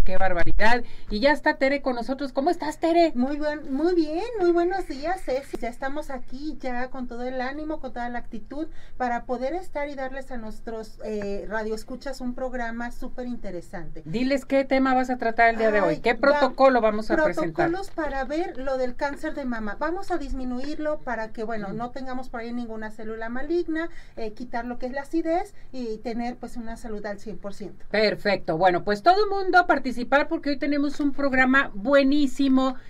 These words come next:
Speaker 1: excelente. Acompáñenos en nuestra plataforma de redes sociales, en nuestro canal de YouTube, que estamos transmitiendo en vivo por Radio Vital trece diez de A M en Exetía.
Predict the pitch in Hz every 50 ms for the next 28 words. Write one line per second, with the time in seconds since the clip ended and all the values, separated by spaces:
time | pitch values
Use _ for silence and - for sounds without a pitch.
0 | - - - - - 247 285 302 - - - 277 269 262 254 262 262 269 262 254
1 | - 240 233 240 240 - - - - - - 220 254 269 262 302 294 277 - 285
2 | 285 285 277 285 277 277 269 - 262 254 254 247 - 254 247 - 240 240 - 233
3 | 226 - 254 254 - 254 262 262 247 247 247 247 247 247 247 - 240 226 - 254
4 | 247 254 247 247 240 240 233 - - 208 214 240 247 254 277 302 294 277 - -
5 | 262 269 262 - 233 226 226 226 233 240 240 208 226 226 190 180 240 254 247 247
6 | - - 254 254 254 240 - 220 208 208 - 233 214 226 220 214 - 226 240 233
7 | 220 226 214 214 233 226 220 208 214 214 208 208 202 196 247 240 226 214 214 214
8 | 214 - - - - - - 208 214 214 - 233 262 277 285 285 254 254 247 -
9 | 254 247 262 254 - 247 262 247 262 254 233 233 240 240 - - 233 226 - -
10 | 190 214 226 233 233 233 233 247 254 254 233 214 208 202 - 214 - - 226 208
11 | - - 254 262 262 247 254 254